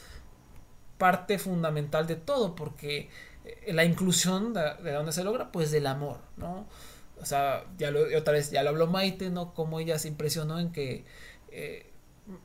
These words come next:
u-, Paulina llevaba a, a, a Augusto a, a trabajar, ¿no? Y a él se quedaba ahí calladito, intervenía y platicaba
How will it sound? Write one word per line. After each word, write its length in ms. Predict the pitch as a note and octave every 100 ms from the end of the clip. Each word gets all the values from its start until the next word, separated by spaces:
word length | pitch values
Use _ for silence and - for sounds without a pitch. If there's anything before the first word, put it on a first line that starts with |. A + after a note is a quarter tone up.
| -
u-, 220 | G3+ F3+ F#3
Paulina 480 | D#3 D#3 E3+ F3+ F#3+
llevaba 600 | F3 C#3+ D3 E3 A3+ A#3
a, 220 | D3 D3
a, 320 | - C#3 C3
a 140 | - C#3
Augusto 640 | C#3+ D#3 E3 - F3+ E3+
a, 380 | D3 C3 C3 B2
a 120 | B2
trabajar, 840 | - C3+ C#3 - F#3 E3 F3 G#3 - - - - -
¿no? 240 | E3 E3+
Y 80 | D3+
a 120 | C#3
él 100 | C#3+
se 200 | D3 D#3
quedaba 340 | E3 D#3 D#3+
ahí 80 | E3
calladito, 640 | E3 E3 D#3+ F3+ F3 - E3+
intervenía 1120 | D#3+ C#3 C#3 C3+ D#3 F#3 F#3 F#3 F3 F3 E3+
y 60 |
platicaba 1300 | - A#2+ - - F3 F#3+ F#3 E3+ E3 D#3+ D#3+ D#3+ E3